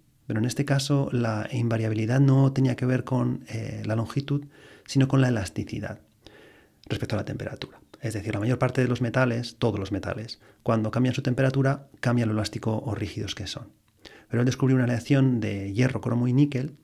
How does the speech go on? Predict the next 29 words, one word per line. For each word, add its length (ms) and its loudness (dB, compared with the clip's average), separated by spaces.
con 160 -2
composiciones 480 -2
una 80 2
vez 140 0
más 180 0
exactas, 640 -6
que 240 -2
apenas 380 4
modifica 400 4
su 140 0
elasticidad 460 -2
con 100 -6
la 80 -4
temperatura. 580 -10
Y 60 -18
te 80 0
puedes 180 0
plantear, 380 0
"¿Y 100 0
a 80 -6
mí 140 -8
qué 100 -8
me 60 -4
importa? 380 -6
Quiero 180 -4
decir, 200 -6
¿qué 120 -2
más 180 -2
da?". 160 -8